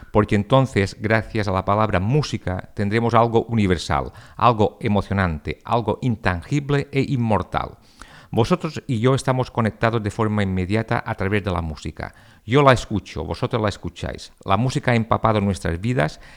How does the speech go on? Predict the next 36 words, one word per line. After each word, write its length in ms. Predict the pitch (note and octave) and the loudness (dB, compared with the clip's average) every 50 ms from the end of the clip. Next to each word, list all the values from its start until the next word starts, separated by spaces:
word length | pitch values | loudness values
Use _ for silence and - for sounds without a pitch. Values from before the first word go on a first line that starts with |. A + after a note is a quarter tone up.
| - | -6
y 120 | - G#2+ B2 | 0 4 4
ha 40 | B2+ | 6
influido 520 | C3+ B2+ - - A#2+ G#2 F#2+ F2 F2 - - | 4 4 0 -2 -2 0 0 0 -2 -2 -4
en 180 | - A#2 G2+ A2 | -6 -4 -2 -2
ellas 500 | A#2+ B2+ B2+ C3 C3+ - - C#3 - - - - - _ _ | -2 -2 -2 -2 -2 -2 -4 -4 -8 -14 -20 -20 -20 _ _
tanto 360 | - C#3 C#3 D3 - - C#3+ - | 2 2 2 2 0 -2 -2 0
como 180 | B2+ A#2 A2+ | 0 2 2
la 140 | G#2 G2+ G2 | 2 0 0
naturaleza, 760 | G2 F#2+ F#2 - F#2 F2+ E2 F2 G2+ A2+ - - B2+ B2 - - | -2 -2 -4 -2 -2 0 0 0 0 -2 -2 -4 -6 -6 -6 -4
la 120 | - G#2 | -2 -2
literatura, 720 | G2 F#2+ F#2 - D#2+ D#2 D#2 - A2+ A#2 A2+ A2+ - - - - - - | -2 -2 -2 -2 -2 -2 -2 -2 -2 -2 -2 -2 -4 -6 -10 -18 -16 -8
el 160 | - F#2+ F#2+ | -4 -2 0
arte, 480 | F#2+ G2+ G#2+ G#2+ - - A2 A2+ - - | 0 0 0 -2 -4 -4 -4 -4 -2 -2
el 160 | G#2+ F#2 E2 | -4 -4 -2
deporte, 520 | E2+ E2 - - A2+ A#2 A2 - - A2+ - | -4 -4 0 0 0 0 0 -2 -4 -4 -2
la 120 | - A2 G2 | -2 -2 -2
religión, 560 | F#2 E2+ E2+ E2 - - A2 A2+ A2+ A#2+ A2+ - - - - | -2 -4 -6 -8 -4 0 2 2 2 2 0 -6 -14 -8 -2
la 120 | - G#2 | -2 0
filosofía 680 | G2 - G#2 G2 F#2 - - F2 - B2+ B2+ C3 C3 C3 - | 0 2 0 0 0 0 -2 -2 0 2 2 2 2 2 0
y 60 | C3+ | 0
la 100 | B2+ B2+ | 0 0
televisión. 640 | - C3 B2+ B2 A#2 A#2 - - F#2+ D#2+ C#2 C#2 - - _ - - - - - - | 2 2 2 2 2 0 0 0 0 0 0 -2 -6 -12 _ -20 -20 -20 -20 -6 0
Es 160 | - C#3+ C#3 D3 | 2 2 4 6
la 140 | C#3 C3+ | 6 6
gran 220 | B2+ C3+ C3+ C#3 C3+ | 6 6 6 6 4
unificadora, 720 | B2+ B2 A2 - A#2+ - A2+ G#2 G#2 E2+ D#2 D2+ C2+ - - | 2 0 0 -2 0 0 2 2 2 2 0 -2 -4 -6 -4
la 240 | A#2 G#2+ A2 A2 | 0 4 4 4
droga 400 | G2 F#2+ A#2+ C#3+ D3+ C#3+ D3+ D3 | 4 4 2 2 2 2 0 -2
preferida 460 | - A2+ G#2+ - A2 G#2 A2+ A2 A2+ G#2+ | -2 -4 -4 -2 -2 -2 -2 0 0 0
de 60 | G#2+ | 0
los 120 | G#2 G2 | -2 -2
adolescentes 680 | G#2+ G2 G2+ G2+ G2 - - - G2 F2 D#2+ - - G2+ | -2 -2 0 -2 -2 -2 0 0 0 0 0 -2 -4 -4
de 100 | F#2+ F#2+ | -4 -4
todo 220 | - G#2+ G2 G2+ G2+ | -2 -2 0 0 0
el 60 | G2+ | 2
mundo. 400 | A#2 C3+ B2+ A2 F#2 E2 D2+ D2 | 2 2 2 2 2 0 -2 -4